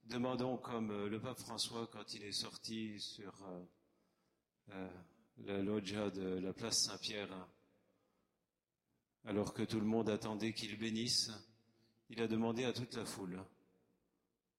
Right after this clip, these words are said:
de rester en silence pour demander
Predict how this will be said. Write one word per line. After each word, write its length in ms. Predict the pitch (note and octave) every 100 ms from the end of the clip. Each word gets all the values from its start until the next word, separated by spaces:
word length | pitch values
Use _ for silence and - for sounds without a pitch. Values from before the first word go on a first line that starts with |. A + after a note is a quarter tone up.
| _
de 120 | A2+ G#2
rester 360 | G#2+ G2 B2
en 80 | G#2+
silence 600 | - A2+ F#2+ G#2+ - - G2+ _ _ _ _ _ _ _ -
pour 220 | A2+ G#2+
demander 680 | A#2 A2+ G#2 G2 G2+ F#2+